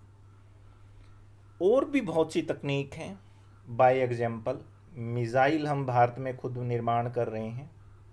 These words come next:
एपीजे अब्दुल कलाम को इसका श्रेय जाता है, जिसे मिसाइल मैन के नाम से जाना जाता है। भारत जो है स्वदेशी मिसाइल बनाता है, खुद निर्मित करता है उनको।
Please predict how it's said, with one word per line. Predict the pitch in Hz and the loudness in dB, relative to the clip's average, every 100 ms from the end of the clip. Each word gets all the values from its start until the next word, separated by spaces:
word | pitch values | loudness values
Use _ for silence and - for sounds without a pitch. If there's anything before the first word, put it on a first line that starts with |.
| - - - - - - - - - - - - - | -20 -20 -20 -20 -20 -20 -20 -20 -20 -20 -20 -20 -6
एपीजे | 127 123 123 127 | -6 -4 -6 0
अब्दुल | 123 117 123 117 | 0 0 -2 -2
कलाम | 113 117 123 123 - - - | 0 2 2 0 -6 -18 -8
को | 113 | -6
इसका | 113 - | -4 -4
श्रेय | 123 - 120 117 | -4 0 0 2
जाता | 113 117 | 0 0
है, | 139 | -4
जिसे | 127 120 120 | -6 -6 -6
मिसाइल | 113 104 110 117 110 | -6 -2 0 0 -2
मैन | 113 113 107 | -4 -4 -4
के | 110 | -4
नाम | 104 104 | -2 -4
से | 101 123 190 - - - | -4 -6 -6 -12 -20 -14
जाना | 185 190 151 107 | -2 2 4 2
जाता | 95 92 92 | 0 -2 -8
है। | 98 - - - - | -10 -16 -20 -20 -14
भारत | 107 123 135 | -2 2 2
जो | 147 147 139 | 0 -2 0
है | 147 | 0
स्वदेशी | 147 - 131 123 147 156 202 | 0 0 0 2 0 0 0
मिसाइल | 170 139 117 117 117 | 0 0 0 0 0
बनाता | 110 98 92 107 | 0 0 -4 -8
है, | 104 123 - - - - - - - | -10 -12 -18 -20 -20 -20 -20 -20 -2
खुद | 185 170 | 0 0
निर्मित | 156 139 139 151 147 | 0 2 2 -2 -2
करता | 131 120 - 113 | -2 -2 -2 -4
है | 110 | -4
उनको। | 107 107 104 - | -8 -8 -12 -14